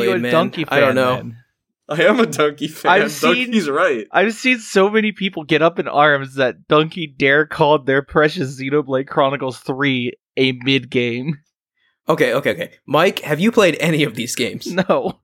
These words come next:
Speaker 1: I have no
Speaker 2: Okay,
Speaker 1: bearing
Speaker 2: that's what
Speaker 1: in
Speaker 2: I
Speaker 1: this
Speaker 2: thought,
Speaker 1: race.
Speaker 2: yeah. So I've played four of the six games here,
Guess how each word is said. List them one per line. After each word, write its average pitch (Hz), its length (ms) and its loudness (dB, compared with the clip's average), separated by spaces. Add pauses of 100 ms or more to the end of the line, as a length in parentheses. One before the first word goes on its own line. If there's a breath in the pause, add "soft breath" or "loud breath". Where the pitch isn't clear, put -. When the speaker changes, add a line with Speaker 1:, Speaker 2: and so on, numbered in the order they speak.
(180)
Speaker 1:
I 240 140 -2
have 160 160 -2
no 165 180 0
Speaker 2:
Okay, - 180 0
Speaker 1:
bearing 175 160 4
Speaker 2:
that's 151 160 0
what 151 60 0
Speaker 1:
in 139 60 4
Speaker 2:
I 139 40 2
Speaker 1:
this 143 60 -4
Speaker 2:
thought, 120 180 2
Speaker 1:
race. 131 140 -4
Speaker 2:
yeah. 104 160 -2 (640 soft breath)
So - 320 0
I've 214 320 2
played 143 560 4 (220)
four 131 680 2
of 139 220 -2
the 131 80 2
six - 320 -2
games 113 360 0
here, 101 420 -12